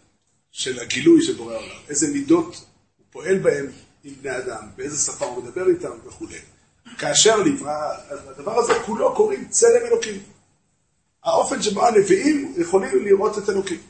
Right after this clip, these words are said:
כאשר נברא האדם, הוא נברא בצלם אלוקים. הוא נברא באותה צורה, באותו, אותו, אותו אופן, אותם כוחות נפש, שבהם הקדוש ברוך הוא פועל בעולם. למשל, אנחנו יודעים שהקדוש ברוך הוא פועל בעולם בכוח ששמו אהבה.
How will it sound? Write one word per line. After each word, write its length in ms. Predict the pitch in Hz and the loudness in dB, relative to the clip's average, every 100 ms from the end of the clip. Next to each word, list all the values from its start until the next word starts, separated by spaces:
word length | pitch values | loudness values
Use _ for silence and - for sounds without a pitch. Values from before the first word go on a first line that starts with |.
| _ _ _ _ _ | _ _ _ _ _
כאשר 340 | 143 139 208 | -2 2 4
נברא 260 | 196 165 165 | 6 6 6
האדם, 500 | 165 196 285 285 - - - | 6 6 6 4 4 -2 2
הוא 140 | 202 | 2
נברא 480 | 202 - 302 262 - - | 2 0 2 2 -2 4
בצלם 420 | 220 240 247 240 | 4 6 6 6
אלוקים. 300 | - - 175 - - _ _ _ _ _ _ _ - | 4 0 -4 -10 -18 _ _ _ _ _ _ _ -4
הוא 180 | 185 | 0
נברא 240 | 175 - - | 0 2 0
באותה 360 | 196 - 233 | 2 2 2
צורה, 500 | 233 233 196 - 185 - | 4 2 4 6 6 4
באותו, 260 | 190 - 190 190 185 175 165 151 | -4 0 2 4 2 -2 -4 -6
אותו, 460 | 160 190 202 - - - _ | -4 -2 0 -2 -8 -20 _
אותו 120 | 196 | -4
אופן, 380 | 190 240 - 120 | 2 2 2 -4
אותם 220 | - 214 - | 0 0 0
כוחות 320 | 190 196 175 | -4 -4 2
נפש, 560 | 190 190 - - - - - _ _ | 2 2 -4 -8 -10 -14 -20 _ _
שבהם 380 | - 135 151 202 | -2 2 4 4
הקדוש 240 | - - | 4 -2
ברוך 140 | 170 165 | -6 -4
הוא 120 | 170 | -2
פועל 200 | 147 156 | -2 -2
בעולם. 400 | 151 147 151 98 - - | -2 -2 -2 -4 -8 -10
למשל, 220 | - 151 - - - | 0 0 0 -6 -20
אנחנו 220 | - - 123 | -20 -16 -12
יודעים 280 | 131 170 | -6 -6
שהקדוש 380 | 151 135 139 147 | -6 -6 -6 -8
ברוך 100 | 131 | -10
הוא 80 | 131 | -8
פועל 160 | 139 143 | -6 -4
בעולם 400 | 127 143 160 156 - - - - | -4 -4 -6 -8 -14 -20 -16 -2
בכוח 360 | 143 185 165 156 | 2 4 2 0
ששמו 340 | 139 139 147 | -6 -2 0
אהבה. 460 | 139 139 131 123 | 2 0 0 -6